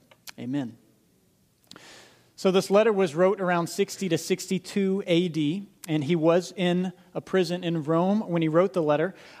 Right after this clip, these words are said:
Um, and I have a, a missionary journey map, if we could pull that up. And Paul began his second missionary journey, and he began kind of in this area here. And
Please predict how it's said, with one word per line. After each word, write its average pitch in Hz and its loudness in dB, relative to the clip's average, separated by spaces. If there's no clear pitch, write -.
Um, 165 2
and 165 2
I 160 2
have 185 2
a, 160 0
a 185 -6
missionary 196 2
journey 180 2
map, 160 0
if 151 -8
we 170 -2
could 156 -6
pull 175 0
that 151 2
up. 143 -2
And 175 0
Paul 233 4
began 196 0
his 170 -2
second 202 0
missionary 185 0
journey, 151 -2
and 160 0
he 170 2
began 170 0
kind 190 0
of 165 -2
in 165 0
this 180 -2
area 180 2
here. 165 -2
And 170 0